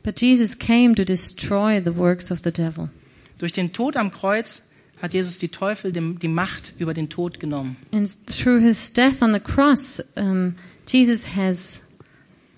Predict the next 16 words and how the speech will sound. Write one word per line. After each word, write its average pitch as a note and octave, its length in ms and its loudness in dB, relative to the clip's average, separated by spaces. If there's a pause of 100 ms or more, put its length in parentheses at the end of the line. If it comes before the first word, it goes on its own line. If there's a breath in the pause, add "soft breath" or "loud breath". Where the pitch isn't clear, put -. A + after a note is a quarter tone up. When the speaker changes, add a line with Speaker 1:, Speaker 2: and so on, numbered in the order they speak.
(120 soft breath)
Speaker 1:
taken A#3 380 0
away F#3+ 500 0
all G3 220 -4
power F#3 600 0 (320)
over F#3 240 -2
death F3 320 -2 (480 loud breath)
Speaker 2:
Und D#3 140 -6
du A#3+ 100 -2
kannst, G3+ 240 -2
Speaker 1:
from F3+ 180 2
the E3+ 80 -2
devil. E3 340 -4 (240)
Speaker 2:
du C4 100 2
kannst B3 380 -2
ewiges C4 460 -2
Leben F3+ 360 -2